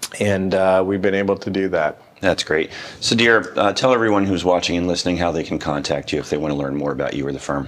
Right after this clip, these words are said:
Speaker 1: Sure. So my phone number that you can reach me at is two one five, six zero seven, three six seven six.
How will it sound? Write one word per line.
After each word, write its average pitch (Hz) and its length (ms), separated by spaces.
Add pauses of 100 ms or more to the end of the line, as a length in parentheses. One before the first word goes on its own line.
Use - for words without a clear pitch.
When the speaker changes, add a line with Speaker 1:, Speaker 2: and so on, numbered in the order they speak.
(140)
Speaker 1:
Sure. 165 440
So 135 220
my 135 200
phone 147 320
number 147 340
that 131 160
you 120 80
can 123 160
reach 123 260
me 127 60
at 123 160
is 117 120
two - 160
one 117 180
five, 117 500
six - 340
zero 117 320
seven, 120 500
three 120 360
six - 400
seven 120 360
six. - 440